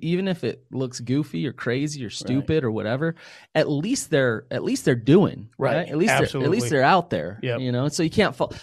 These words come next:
Speaker 1: Like, we were just laughing, me and Tyler, uh, a friend of ours gave a ted Talk, and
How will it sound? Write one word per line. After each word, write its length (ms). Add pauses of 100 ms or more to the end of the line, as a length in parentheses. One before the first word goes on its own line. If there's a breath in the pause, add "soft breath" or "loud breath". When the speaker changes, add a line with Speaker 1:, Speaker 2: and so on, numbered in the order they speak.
(120 loud breath)
Speaker 1:
Like, 180 (300 soft breath)
we 100
were 80
just 220
laughing, 360
me 120
and 100
Tyler, 500
uh, 260 (120)
a 80
friend 300
of 100
ours 380 (720 soft breath)
gave 220
a 20
ted 320
Talk, 420 (460)
and 420